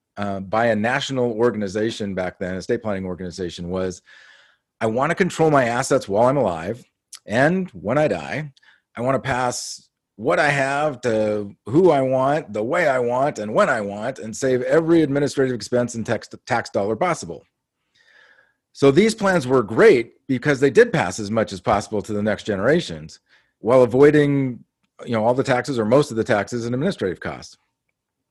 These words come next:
In one particular case, which is actually the case that tipped me into doing this kind of work,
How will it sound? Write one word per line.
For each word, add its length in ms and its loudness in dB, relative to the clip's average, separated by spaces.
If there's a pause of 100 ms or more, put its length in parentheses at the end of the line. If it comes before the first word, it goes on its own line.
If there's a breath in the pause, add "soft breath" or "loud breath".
(760 soft breath)
In 220 2
one 160 6
particular 440 4
case, 400 0
which 220 -4
is 220 -4
actually 280 -4
the 60 -2
case 280 0
that 200 -2 (220)
tipped 180 -4
me 140 0
into 160 -2
doing 240 -2
this 100 -8
kind 160 -8
of 60 -6
work, 340 -2